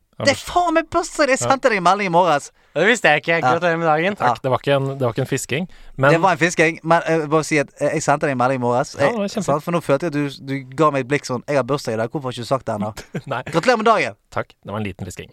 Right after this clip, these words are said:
Speaker 2: Men,
Speaker 1: Ja, det var det.
Speaker 2: men i dag så er det bursdagen min, og jeg føler at, eh, skaperne av Game of Thrones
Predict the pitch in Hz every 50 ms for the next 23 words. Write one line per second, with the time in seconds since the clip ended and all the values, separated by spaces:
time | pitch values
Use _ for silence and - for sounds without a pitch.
0 | _ 135 139 156 131 107 107 - _ _ _ _ 131 131 147 156 170 - - 143
1 | 135 139 147 143 147 127 127 123 113 - 117 110 110 123 139 165 - - _ _
2 | _ - 127 127 - - - 147 123 107 95 98 120 139 151 160 - - 131 123
3 | - _ _ - - _ - 117 113 113 113 113 98 - - - 127 107 - -
4 | 101 104 107 110 104 101 98 107 104 - 131 139 156 156 -